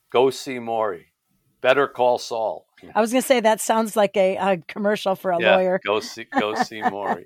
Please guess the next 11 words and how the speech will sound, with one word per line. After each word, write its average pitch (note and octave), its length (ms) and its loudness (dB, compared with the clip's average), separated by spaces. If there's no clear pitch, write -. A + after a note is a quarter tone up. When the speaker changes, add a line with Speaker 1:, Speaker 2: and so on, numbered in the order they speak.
Speaker 1:
Yeah, G#2+ 240 0
yeah, G#2 220 4
right. G#2+ 280 2
Yeah. G#3+ 220 0
Speaker 2:
<laughs> A#3 60 -2
Speaker 1:
If G2 120 -8
you've C#4 160 2
been B3 120 4
in G3 80 4
an D#3 120 6
accident, E3+ 540 4